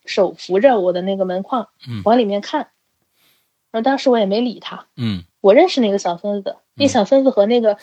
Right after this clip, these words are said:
Speaker 1: 老太太
Speaker 2: 你特别像在骂人。
Speaker 1: 我见过的。嗯。<laughs> 就
Speaker 2: 嗯。
Speaker 1: 对，然后我就看到他趴在这个上面，就往里面看。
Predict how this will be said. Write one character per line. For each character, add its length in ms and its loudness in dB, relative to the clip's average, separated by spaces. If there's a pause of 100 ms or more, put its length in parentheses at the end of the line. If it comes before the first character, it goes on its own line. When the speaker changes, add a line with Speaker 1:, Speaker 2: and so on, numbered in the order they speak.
(220)
Speaker 1:
老 140 0
太 140 4
太 20 2
Speaker 2:
你 20 2
特 200 4
别 160 4
像 200 6
在 140 6
骂 260 6
人。 240 0 (1040)
Speaker 1:
我 160 4
见 220 2
过 100 6
的。 100 4
嗯。 40 0
<laughs> 1080 -18
就 120 6 (600)
Speaker 2:
嗯。 360 0 (680)
Speaker 1:
对， 160 6 (100)
然 100 -2
后 80 0
我 60 4
就 80 2
看 180 0
到 80 4
他 140 -2
趴 280 -2
在 140 2
这 120 -4
个 80 -4
上 220 -4
面， 200 -10 (140)
就 100 0
往 160 -2
里 40 -4
面 140 -4
看。 340 -6